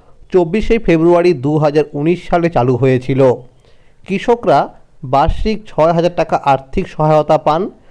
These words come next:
যা সরাসরি কৃষকদের ব্যাংক অ্যাকাউন্টে দুই হাজার টাকা তিনটি সমান কিস্তিতে পাঠানো হয়ে থাকে। প্রধানমন্ত্রী নরেন্দ্র মোদী পাঁচই অক্টোবর মহারাষ্ট্রের ওয়াসিম থেকে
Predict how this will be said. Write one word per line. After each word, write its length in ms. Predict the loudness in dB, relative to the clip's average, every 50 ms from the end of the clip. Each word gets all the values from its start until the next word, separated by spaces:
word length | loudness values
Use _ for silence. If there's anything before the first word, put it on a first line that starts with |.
| -20 -16 -14
যা 220 | -10 -4 0 2 2 2
সরাসরি 540 | 0 0 0 0 0 0 0 0 0 0 0 -2 -6 -10 -18 -20 -20 -10
কৃষকদের 520 | -8 -8 -4 -2 -2 -2 0 0 0 0 0 0
ব্যাংক 260 | -2 -2 -2 -2 -2 -4 -4 -4
অ্যাকাউন্টে 680 | -6 -4 -2 0 0 0 0 -2 -2 -4 -2 -2 -2 -4 -6 -10 -18 -20 _ -16 -14 -12 -8 -4
দুই 160 | -2 0 0 2
হাজার 240 | 0 0 -2 -2 -2
টাকা 180 | -2 -2 0 -2 -2 -4
তিনটি 380 | -6 -6 -6 -6 -6 -4 -4 -4 -4 -6 -6
সমান 360 | -4 -2 0 0 0 0 0 -2
কিস্তিতে 560 | -4 -4 -6 -6 -6 -4 -6 -4 -2 0 0 0 -2 -4 -4 -2
পাঠানো 340 | -2 -2 -2 -2 -2 -2 0 0
হয়ে 200 | 0 0 0 0
থাকে। 340 | 0 -2 0 0 0 -2 -2 -2 -6 -14 -20 -20 -20 -20 -20 -20 -20 -20 -20
প্রধানমন্ত্রী 760 | -12 -8 -2 -2 0 0 0 0 0 0 0 0 0 0 0 0 0 -4 -10 -18 -20 -16 -8 -4
নরেন্দ্র 480 | -2 0 2 2 2 0 0 0 2 2 2
মোদী 300 | 4 2 2 0 -2 -4 -6 -4 -2
পাঁচই 360 | 0 0 0 2 2 2 2 4 2
অক্টোবর 500 | 2 0 -2 -2 -4 0 2 2 2 2 0 -4 -8 -16 -14 -8 -2
মহারাষ্ট্রের 720 | 0 0 2 2 2 2 2 2 2 0 0 0 0 -2 -2 0
ওয়াসিম 560 | 0 2 2 2 2 0 -2 -2 0 0 0 0 0 0
থেকে 280 | 0 0 0 0 -2